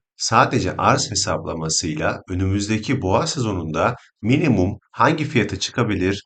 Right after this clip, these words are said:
garanti satış hedefi neresi olabilir bunu göstermeye çalışacağım.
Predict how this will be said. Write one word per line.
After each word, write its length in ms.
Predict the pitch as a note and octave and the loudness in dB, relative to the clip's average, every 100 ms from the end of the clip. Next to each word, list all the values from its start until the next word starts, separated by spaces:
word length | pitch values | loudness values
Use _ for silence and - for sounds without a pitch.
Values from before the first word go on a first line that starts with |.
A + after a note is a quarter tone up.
| - | -8
garanti 380 | E2 F2 F2 D3+ | -6 -4 -4 -2
satış 340 | - - D#3+ | -2 -2 -2
hedefi 360 | D#3+ A2 F#2+ F#2 | 0 0 0 0
neresi 320 | D3 C#3 B2 | 2 0 0
olabilir 500 | G2 E2+ E2+ A#2+ D#3 - _ - | 0 0 0 0 0 -8 _ -6
bunu 140 | G2+ | 0
göstermeye 600 | A#2 A2 - G#2 G2 B2 | 2 2 2 0 0 0
çalışacağım. 640 | C3 B2 A#2 A#2+ A2+ A#2+ | 0 -2 -2 -2 0 0